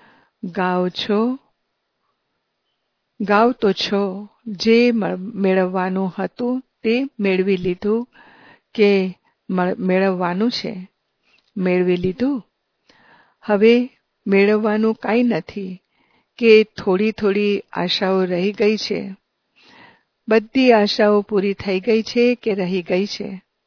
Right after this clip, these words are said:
બાપ દાદા કહે છે, રહી ગઈ છે.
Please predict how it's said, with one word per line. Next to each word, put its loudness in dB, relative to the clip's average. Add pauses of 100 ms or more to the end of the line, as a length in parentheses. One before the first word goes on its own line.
(680)
બાપ -4
દાદા -4
કહે -6
છે, -2 (720)
રહી 2
ગઈ -4
છે. -10